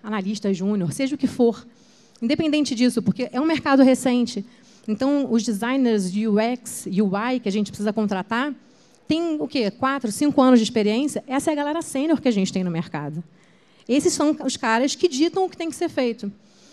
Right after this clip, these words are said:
E aí chega essa galera que tem que mandar e quer mandar. Eles querem líderes inspiradores, que deem um contexto, ou seja,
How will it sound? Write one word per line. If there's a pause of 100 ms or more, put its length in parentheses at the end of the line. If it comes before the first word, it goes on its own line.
(320)
E
aí
chega
essa
galera
que
tem
que
mandar
e
quer
mandar.
Eles
querem
líderes
inspiradores, (480)
que
deem
um
contexto, (540)
ou
seja,